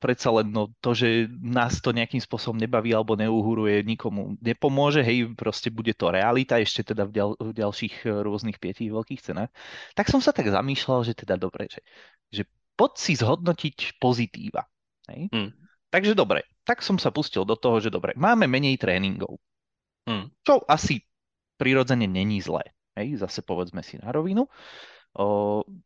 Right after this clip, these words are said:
Speaker 1: ďalšie, ďalšie možno také čiastkové pozitívum je, že teda dobre, že máme viacej akcie, čo bolo aj teda cieľom Liberty Media, aj celého tohoto cirkusu, čo sa, čo sa teda dialo. Lenže, lenže to je zároveň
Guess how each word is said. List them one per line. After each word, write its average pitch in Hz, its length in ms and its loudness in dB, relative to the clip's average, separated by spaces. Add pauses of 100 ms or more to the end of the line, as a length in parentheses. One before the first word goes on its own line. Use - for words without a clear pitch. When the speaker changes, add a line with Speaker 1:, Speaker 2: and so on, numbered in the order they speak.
(1500)
Speaker 1:
ďalšie, 175 560 4
ďalšie 185 400 6
možno 175 240 4
také 170 240 2
čiastkové 147 540 2
pozitívum 135 580 2
je, 120 300 4
že 120 140 2
teda 120 180 4
dobre, 107 260 0
že - 160 -4
máme 170 400 4
viacej 131 400 4
akcie, - 480 -10
čo 269 160 2
bolo 214 240 6
aj 127 240 2
teda 104 160 2
cieľom 104 400 0
Liberty 107 460 -4
Media, 120 420 -2
aj 101 460 -6 (180)
celého 104 400 2
tohoto 95 480 -4
cirkusu, - 480 -4
čo - 160 -12
sa, 95 300 -6 (180)
čo - 80 -10
sa 101 160 -6
teda 82 240 -10
dialo. - 260 -12 (640)
Lenže, 143 360 2 (120)
lenže 151 280 0
to 175 140 2
je 180 80 4
zároveň 160 540 2